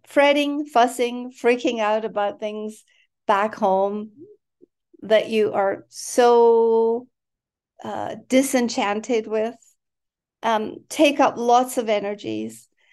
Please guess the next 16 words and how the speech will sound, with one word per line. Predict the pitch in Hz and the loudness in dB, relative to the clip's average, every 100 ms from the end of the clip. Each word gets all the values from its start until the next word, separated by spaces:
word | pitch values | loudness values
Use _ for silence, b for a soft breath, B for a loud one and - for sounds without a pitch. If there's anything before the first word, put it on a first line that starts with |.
| _ - | _ -2
And | 247 247 | 0 2
that | 254 262 | 2 2
energy | - 254 247 220 220 196 202 208 233 _ _ _ - | 0 0 -2 -4 -4 -4 -4 -8 -12 _ _ _ -2
really | 226 233 220 208 208 220 294 _ _ - | 4 4 4 0 -2 -6 -14 _ _ -6
could | - 294 294 | 2 2 2
be | 233 | -4
used | 196 202 196 202 208 - | 0 2 4 2 -4 -4
to | 208 196 - b b b b _ _ _ - | -4 -4 -8 b b b b _ _ _ -8
rebuilding | 220 269 285 220 247 233 220 208 202 202 202 | 0 2 4 4 4 4 2 -2 -4 -10 -12
wonderful | 208 226 240 247 247 226 | -2 2 2 2 0 -2
new | 226 208 196 | -2 -2 -4
relationships, | 190 196 208 226 - 220 220 - - | -4 -2 -2 -2 -4 -8 -8 -8 -10
friendships, | - 208 208 214 - - - | -8 -4 -4 -4 -6 -6 -10
and | 214 208 | -8 -2
gaining | 196 196 190 190 | -2 -2 -4 -4
momentum. | 185 180 175 175 - 185 | -4 -4 -6 -8 -10 -12